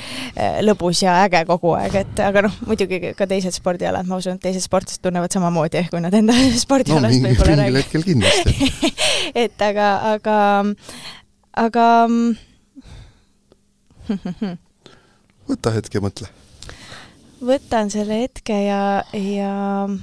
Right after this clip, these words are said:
Speaker 1: ja ma arvan, et see kuidagi need, ähm, isikuomadused,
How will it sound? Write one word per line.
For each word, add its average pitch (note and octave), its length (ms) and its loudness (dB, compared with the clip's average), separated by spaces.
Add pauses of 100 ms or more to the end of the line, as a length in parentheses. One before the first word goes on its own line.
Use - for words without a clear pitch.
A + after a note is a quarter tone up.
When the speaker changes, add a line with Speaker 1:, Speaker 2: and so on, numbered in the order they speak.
(1160)
Speaker 1:
ja A#3 160 -4
ma B3+ 100 6
arvan, C#4+ 300 0
et - 100 -8
see G#3+ 200 0
kuidagi A#3 440 0
need, A3 240 0
ähm, G#3+ 240 4 (440)
isikuomadused, G#3+ 1600 -2